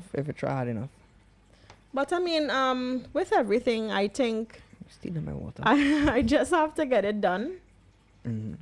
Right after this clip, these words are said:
Speaker 1: I see. I think you should try it out for this guy can really walk all m-, over my, you know, you're not allowed on my keyboard.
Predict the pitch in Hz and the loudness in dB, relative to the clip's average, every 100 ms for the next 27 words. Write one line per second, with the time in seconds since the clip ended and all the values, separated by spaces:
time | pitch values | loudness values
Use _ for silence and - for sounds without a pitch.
0 | - 123 127 - 127 - _ _ - - | -14 -14 -12 -14 -16 -18 _ _ -20 -20
1 | - _ _ - - - 415 403 359 - | -20 _ _ -10 -4 -2 0 0 0 -4
2 | - 196 190 - 208 202 - 170 - - | 0 2 2 2 0 0 -4 -8 -8 -4
3 | 165 139 131 135 135 127 127 - 131 127 | -2 -2 -2 -2 0 0 0 -2 -2 -2
4 | 127 131 123 113 120 - 139 139 175 - | -6 -8 -8 -8 -10 -10 -8 -6 -8 -10
5 | 190 147 139 139 - 131 - - | -8 -6 -6 -8 -10 -12 -10 -14